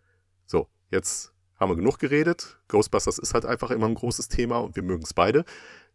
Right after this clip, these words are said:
Ähm, deswegen jetzt Danas Theme, äh, zu Ehren von Sigourney Weaver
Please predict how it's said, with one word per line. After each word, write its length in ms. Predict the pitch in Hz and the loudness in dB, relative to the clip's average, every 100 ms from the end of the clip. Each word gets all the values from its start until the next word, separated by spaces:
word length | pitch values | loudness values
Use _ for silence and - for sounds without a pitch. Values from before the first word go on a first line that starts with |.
| _ | _
Ähm, 340 | 113 110 107 110 - | 4 6 4 -2 -4
deswegen 320 | 98 107 101 | 2 2 6
jetzt 320 | 117 - - _ - | 4 4 -4 _ 4
Danas 420 | 98 120 117 - | 8 8 6 0
Theme, 420 | - 117 127 135 - - 101 | -2 -2 -2 -6 -14 -10 -2
äh, 180 | 98 | 0
zu 140 | 92 101 | 0 -2
Ehren 240 | 107 104 | 0 0
von 260 | - 98 92 | -2 -4 -4
Sigourney 420 | - 90 95 87 | -4 -2 -2 0
Weaver 500 | 95 113 113 110 110 | -2 0 2 2 0